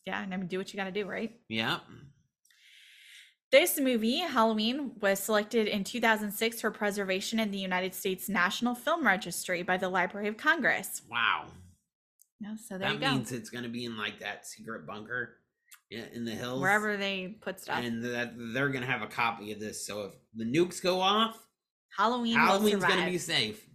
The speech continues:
Speaker 1: Halloween will survive. All right, so this is something we have discussed. Michael, the fact that Michael Myers could drive a car, despite he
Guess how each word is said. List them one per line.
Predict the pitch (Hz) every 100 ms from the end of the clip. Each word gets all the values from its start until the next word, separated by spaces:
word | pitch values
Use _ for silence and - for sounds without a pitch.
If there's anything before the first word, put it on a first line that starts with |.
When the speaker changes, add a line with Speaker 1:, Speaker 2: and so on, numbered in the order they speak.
| -
Speaker 1:
Halloween | 196 226 220
will | 202 190
survive. | - 175 - - - - _ _ _ _ _ _ _ _ _ _ -
All | 233
right, | 185 - -
so | 233
this | 277 359
is | 226
something | 220 208 190
we | 180
have | 170 165
discussed. | 160 - - - - - - -
Michael, | 220 311 339 285 220 -
the | 196
fact | - 254 262
that | 214
Michael | 196 202
Myers | 185 180 180
could | 185
drive | 175 180 175
a |
car, | - 185 156 170
despite | 196 - 214 208
he | 208 208 196